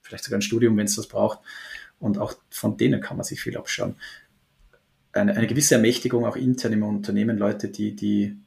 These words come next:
Spaß und Gespür für sowas haben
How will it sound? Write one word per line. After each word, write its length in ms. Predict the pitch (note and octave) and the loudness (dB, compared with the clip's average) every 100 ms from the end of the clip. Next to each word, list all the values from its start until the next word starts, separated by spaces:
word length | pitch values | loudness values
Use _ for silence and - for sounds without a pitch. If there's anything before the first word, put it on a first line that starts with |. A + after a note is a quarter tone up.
| _ _ _ _ _ _ | _ _ _ _ _ _
Spaß 340 | - - - - | -8 2 2 4
und 80 | B2 | 0
Gespür 340 | G#2+ - A#2 | -2 2 2
für 60 | A#2+ | 2
sowas 320 | - A2 G2+ | -2 -2 2
haben 400 | G2+ G#2 G#2+ - | 4 6 4 0